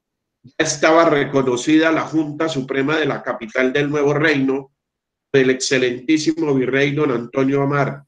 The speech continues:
por los jefes militares y políticos y por casi todos los cuerpos de autoridades. A las nueve del mismo día la prestó el mismo exvirrey, el mismo juramentó de obediencia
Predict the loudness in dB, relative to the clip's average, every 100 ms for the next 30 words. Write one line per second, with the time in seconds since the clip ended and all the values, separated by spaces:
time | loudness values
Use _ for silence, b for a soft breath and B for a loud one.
0 | _ _ _ _ _ _ 2 2 2 -2
1 | 0 0 0 0 0 -2 -2 -2 -2 -4
2 | -6 -4 -4 -2 -2 0 -4 -6 _ _
3 | _ _ _ -6 0 0 2 0 2 -4
4 | 2 4 6 4 0 0 0 0 -2 0
5 | 0 0 -2 0 2 0 -2 -6 -18 _
6 | _ _ _ _ _ _ _ 0 0 -4
7 | -2 2 2 2 2 0 -4 -4 -4 -2
8 | 0 4 2 2 -6 -18 _ _ _ _
9 | -6 -4 0 0 0 0 4 6 6 4
10 | 2 0 0 -2 -6 -6 0 2 0 -2
11 | _ _ _ _ _ _ 2 4 0 0
12 | -4 -4 -4 -2 0 0 -2 0 2 2
13 | 2 2 2 2 2 0 0 -2 -2 -12